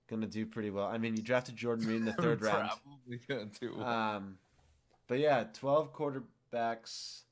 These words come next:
Speaker 1: by the eighth round. So, you gonna change your, where you gonna take a quarterback?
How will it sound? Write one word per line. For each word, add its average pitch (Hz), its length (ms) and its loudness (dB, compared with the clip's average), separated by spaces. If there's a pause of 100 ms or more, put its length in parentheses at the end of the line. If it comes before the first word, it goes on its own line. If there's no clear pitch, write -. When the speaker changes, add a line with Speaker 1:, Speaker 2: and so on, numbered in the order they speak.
(220)
Speaker 1:
by 110 140 -2
the 107 160 -4
eighth 120 220 -8
round. 98 360 -6 (560)
So, 101 500 -2 (1500)
you 107 80 -8
gonna 117 160 0
change 117 360 -2
your, 120 340 -4 (360)
where 110 140 -4
you 117 80 0
gonna 113 160 -4
take 113 180 -6
a 107 40 -8
quarterback? 127 520 -6